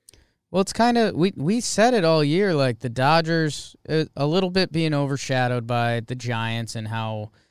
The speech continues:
fun their miraculous season was, and expectations are everything in life. But the Dodgers offense never fully clicked this year. You wanna know where, uh,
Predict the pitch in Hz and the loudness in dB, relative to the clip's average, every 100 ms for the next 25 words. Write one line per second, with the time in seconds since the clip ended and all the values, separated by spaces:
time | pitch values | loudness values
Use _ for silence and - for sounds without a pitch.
0 | _ - 127 127 120 120 120 113 113 113 | _ -8 -2 -2 -2 -2 -2 -4 -2 -4
1 | - 110 107 - 113 110 113 113 113 113 | -4 -8 -8 -8 -8 -6 -6 -6 -6 -6
2 | 220 240 214 185 _ _ _ - 156 - | -2 -2 -2 -6 _ _ _ -6 -4 -2
3 | 147 - 160 143 127 135 123 117 135 139 | -4 -2 -2 -2 -6 -8 -6 -2 -2 -2
4 | 123 123 117 113 113 113 - _ - _ | -4 -6 -8 -8 -6 -8 -10 _ -20 _
5 | 170 175 196 247 247 202 226 220 196 185 | -2 2 4 4 2 0 0 0 0 -2
6 | 143 143 185 196 - 196 190 - 208 196 | -2 0 0 0 0 2 2 0 -4 -2
7 | 151 123 - 107 98 _ _ _ 131 190 | -4 -4 -6 -10 -12 _ _ _ -2 0
8 | 220 233 220 214 196 - _ _ _ _ | 2 2 2 2 0 -4 _ _ _ _
9 | _ _ _ _ 135 135 131 | _ _ _ _ 0 2 2